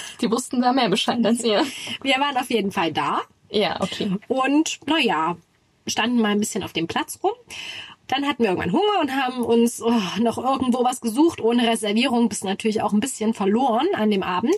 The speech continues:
Speaker 1: Ach, Silvester, aber man doch nicht reservieren.
Speaker 2: <laughs>
Speaker 1: Ist doch, wenn ihr kommt zu neunt, mein Gott, ist da alles frei?
Speaker 2: Also, ich hab das ja mir schon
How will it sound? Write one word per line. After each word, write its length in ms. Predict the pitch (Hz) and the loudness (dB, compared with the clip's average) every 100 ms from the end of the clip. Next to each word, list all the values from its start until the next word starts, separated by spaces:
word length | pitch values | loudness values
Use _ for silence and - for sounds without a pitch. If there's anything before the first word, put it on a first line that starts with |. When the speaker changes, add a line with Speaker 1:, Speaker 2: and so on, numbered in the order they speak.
| - | -2
Speaker 1:
Ach, 80 | - | -4
Silvester, 480 | 175 147 - 220 | -2 -2 -4 -2
aber 200 | 175 180 | 0 2
man 120 | 180 180 | 2 2
doch 60 | |
nicht 180 | 311 285 | 2 0
reservieren. 680 | - 233 175 208 330 254 240 - | 0 0 0 2 2 2 -2 -6
Speaker 2:
<laughs> 100 | - | -10
Speaker 1:
Ist 260 | 240 - 240 | -10 -6 -4
doch, 180 | 233 269 - - 381 | -6 -6 -10 -6 -4
wenn 120 | 208 196 | -2 0
ihr 140 | 311 | -2
kommt 280 | - 269 359 | 0 0 -2
zu 100 | - | 0
neunt, 460 | 233 180 359 349 - | 2 4 2 0 -4
mein 180 | 226 214 | -2 0
Gott, 420 | 277 - - - - - | 0 0 -4 -6 -12 -10
ist 180 | 269 254 | -4 0
da 120 | 233 | 0
alles 220 | 269 - | 0 -2
frei? 200 | 226 240 392 - 294 - - | 0 2 0 -2 -6 -6 -6
Speaker 2:
Also, 440 | 285 226 240 226 247 - - - - - - - | -4 -2 0 2 0 -4 -6 -4 0 -2 -2 -2
ich 320 | 269 - 196 | -2 -2 -4
hab 160 | 185 _ | -6 _
das 220 | - 262 294 | -4 -4 -2
ja 160 | 269 | -2
mir 160 | 311 359 | 0 2
schon 80 | 415 | 2